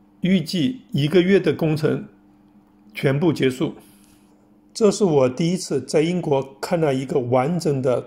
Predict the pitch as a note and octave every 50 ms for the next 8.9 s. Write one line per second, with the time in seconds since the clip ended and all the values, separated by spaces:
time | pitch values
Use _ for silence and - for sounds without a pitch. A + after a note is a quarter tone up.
0 | - - - D#3+ D#3+ E3 E3 D#3 C#3+ - - E3+ D#3 D3 D#3 D3 C#3 D3 D3 D3
1 | C#3 - - B2 B2+ - _ _ _ _ - - - - - - - - _ _
2 | _ _ _ _ - - - G#3+ G3 F3 D#3 D#3 D#3+ D3+ - G3 E3 - - D#3+
3 | D3+ D3 - F3 C#3+ - - - G3 - C3 - - - E3 D#3 C#3 D3+ C#3 C3
4 | C3 C3+ C3 D#3 D3 C#3 C#3 - - F3 E3+ E3+ E3+ E3+ E3+ E3+ D#3 A#2+ - -
5 | - - - G3 G3+ F#3+ F#3 F#3 - - E3+ - B2 - - B2 A#2 G#2+ - F3
6 | D3+ D3 D3+ D3 B2+ - - - - _ - - D3 C#3 C3 - - E3+ E3+ D#3+
7 | - F#3 E3+ D#3 - - - E3+ D#3 D#3+ D3+ D#3 D#3+ D#3+ D#3 C3+ B2+ A#2+ A#2 D3
8 | E3+ E3+ F#3 E3 D3+ D3+ - D#3+ D#3+ E3 D#3+ - - F#3 C3+ - -